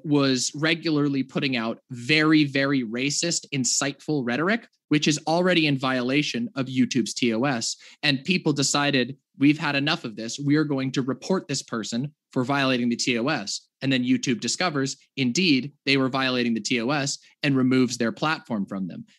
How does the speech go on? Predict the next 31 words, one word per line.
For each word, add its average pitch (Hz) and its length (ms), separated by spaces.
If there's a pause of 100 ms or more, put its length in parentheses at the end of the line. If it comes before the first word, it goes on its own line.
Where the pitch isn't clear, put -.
That 170 200
is 160 120
a 143 40
valid 135 320
example, 123 480
in 113 80
my 113 160
opinion, 120 460 (220)
of 131 120
deplatforming 131 760 (160)
that 139 80
I 151 80
think 196 180
we 190 80
can 151 160
agree 127 480 (160)
both 147 180
falls 147 280
in 127 120
line 147 260
with 143 100
the 127 100
existing 156 600
T 151 240
O 127 100
S 185 300 (220)
of 135 120
the 127 100
website, 123 460 (180)
but 202 160
also, 196 520